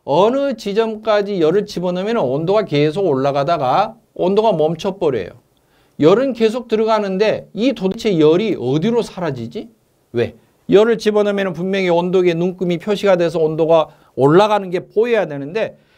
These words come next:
보이지를 않아요. 그런데 분명히 열은 들어가. 이 열은 도대체 어디로 사라졌지? 눈금으로는 보이질 않아요. 숨어버린 것 같아. 그래서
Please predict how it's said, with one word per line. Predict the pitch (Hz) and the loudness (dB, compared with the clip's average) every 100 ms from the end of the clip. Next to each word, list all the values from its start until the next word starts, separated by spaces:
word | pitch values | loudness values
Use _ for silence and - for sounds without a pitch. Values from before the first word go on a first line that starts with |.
| _ _ _ | _ _ _
보이지를 | 175 202 233 233 247 254 | 0 2 2 -2 -4 -2
않아요. | 180 185 196 131 - | -2 -2 -2 -4 -4
그런데 | 220 269 | -2 0
분명히 | 226 220 240 240 | 0 2 2 4
열은 | 151 165 175 | 2 2 -2
들어가. | 143 143 135 135 85 _ _ _ | -2 0 0 -2 -4 _ _ _
이 | 123 180 226 151 | -4 0 2 2
열은 | 143 196 87 - _ _ _ _ - | 2 2 -2 -14 _ _ _ _ -10
도대체 | - 120 - | -6 -2 2
어디로 | 175 233 277 233 | 4 4 2 0
사라졌지? | 196 185 151 120 - 185 - _ | -2 -4 -4 -4 -6 -12 -12 _
눈금으로는 | - 254 233 277 247 233 226 | -2 -2 2 0 4 4 2
보이질 | 170 190 208 214 233 | 2 2 2 0 -2
않아요. | 185 202 202 113 - _ _ | 0 0 0 -2 -12 _ _
숨어버린 | - 285 294 269 240 220 | -4 2 4 6 4 2
것 | 208 | -2
같아. | 190 - 190 - _ | -2 -2 -6 -6 _
그래서 | 139 139 196 | -4 -2 -4